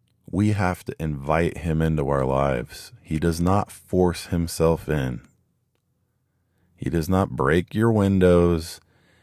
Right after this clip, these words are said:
and force himself into your life. He does not use compulsory means to accomplish his ends. Goodness flows through him and from him. He allows us the choice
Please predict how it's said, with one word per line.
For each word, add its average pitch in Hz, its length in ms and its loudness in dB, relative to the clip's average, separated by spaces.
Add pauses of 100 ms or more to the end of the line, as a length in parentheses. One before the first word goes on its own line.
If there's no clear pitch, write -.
(120)
and - 120 -12
force 85 380 2
himself 82 480 0
into 80 180 0
your 78 160 2
life. 67 640 -4 (460)
He - 120 -8
does 78 220 -6
not 82 300 -4
use 80 400 -4
compulsory 87 880 -6
means 69 640 -8 (520)
to - 180 -12
accomplish 67 560 -10
his 64 200 -10
ends. 62 540 -10 (340)
Goodness 87 440 -2
flows 85 440 -2
through 92 380 0
him 92 420 -2
and 67 200 -8
from 87 400 -2
him. 82 400 -4 (240)
He 85 240 -4
allows 80 420 2 (180)
us 107 480 -2
the 80 280 -4
choice - 960 -4